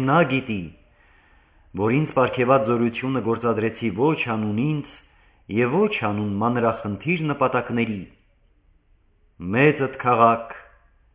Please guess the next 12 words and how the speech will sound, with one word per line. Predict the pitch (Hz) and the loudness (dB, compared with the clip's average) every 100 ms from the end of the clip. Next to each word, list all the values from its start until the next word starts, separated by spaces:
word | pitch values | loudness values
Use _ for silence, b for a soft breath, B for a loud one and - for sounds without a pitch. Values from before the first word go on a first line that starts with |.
| _ _ _ - | _ _ _ -10
քո | - 98 | -4 -2
հուզումնալից | 107 113 120 120 139 120 | 0 0 0 2 2 0
գրկում | 117 120 131 131 | -2 -2 -2 0
ես | 117 92 | 0 0
գտա | 120 120 117 - | -2 0 0 2
այն, | 123 135 151 147 b b b _ | 2 2 0 -6 b b b _
ինչ | 113 117 - | -4 -4 -4
փնտրում | 123 123 135 123 | -4 0 0 2
էի։ | 98 80 80 - _ _ _ _ _ _ _ _ - | -2 -6 -14 -20 _ _ _ _ _ _ _ _ -4
Համբերատար | 110 107 120 123 151 139 | -2 2 2 2 4 4
անկափորի | 120 113 117 107 117 113 | 2 0 -2 0 0 0
պես | 135 143 - | 0 0 -2